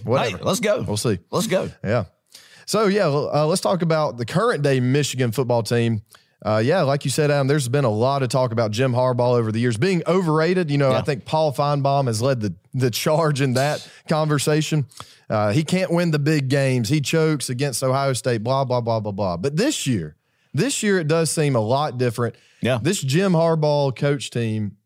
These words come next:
Speaker 1: is just a different looking football team. And they look like, Adam, I, I can almost compare them to where we were in two thousand seventeen. It, it's
Speaker 2: Yeah.
Speaker 1: that same buy-in
Speaker 2: Yeah.
Speaker 1: where you got seniors coming back. They, they, they just find ways to win.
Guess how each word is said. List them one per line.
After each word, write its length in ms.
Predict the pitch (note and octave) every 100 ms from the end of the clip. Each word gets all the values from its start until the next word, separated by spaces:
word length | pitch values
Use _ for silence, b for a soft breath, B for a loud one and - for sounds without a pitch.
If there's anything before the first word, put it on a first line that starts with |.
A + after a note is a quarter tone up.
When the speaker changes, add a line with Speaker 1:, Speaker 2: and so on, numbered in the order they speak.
| _
Speaker 1:
is 380 | B2 B2+ A#2+ G2+
just 340 | B2 C#3 C#3+ -
a 120 | A#2+
different 420 | A2+ F3+ F#3 -
looking 340 | C3 D#3+ E3 B2+
football 380 | D#3 D#3 A2 F#2+
team. 320 | F#2+ F2+ F2+
And 180 | C3 C3+
they 200 | D#3 D3+
look 320 | C3+ A3+ -
like, 380 | C#3 B2 A2+ -
Adam, 300 | B2+ B2 A2 B B B B - -
I, 240 | C3 C3+
I 40 | C3
can 160 | D3
almost 440 | F3 B3 G#3 C#3+ -
compare 460 | B2 A#2+ C#3+ C#3
them 200 | B2 A#2+
to 120 | G#2+ A#2
where 240 | B2 A#2
we 220 | A2+ G#3+
were 280 | F#3 C3 A#2
in 60 | G#2+
two 140 | C#3 C3
thousand 280 | A#2+ G#2
seventeen. 720 | F#2 A#2 G2 F2 F#2+ F#2+ D#2+ - _ _ _
It, 180 | D3+ C#3+
it's 140 | C#3
Speaker 2:
Yeah. 60 | E3+
Speaker 1:
that 60 | C3
same 400 | - F#3+ G3 E3
buy-in 540 | D3+ D#3 D3+ D3 D3+
Speaker 2:
Yeah. 40 | C#3+
Speaker 1:
where 120 | C3
you 100 | B2
got 300 | C3 A#2+ -
seniors 460 | - E3 E3+ D#3+ -
coming 300 | E3 D#3 D3
back. 420 | C#3 C#3 C3+ - b b b
They, 280 | A2+ A#2 A2+
they, 300 | A2 A2 G2+
they 240 | - A#2
just 240 | G#2+ G#2+ -
find 280 | E3 F3+ E3+
ways 240 | E3 D3+
to 80 | D3
win. 380 | C3+ C3 B2+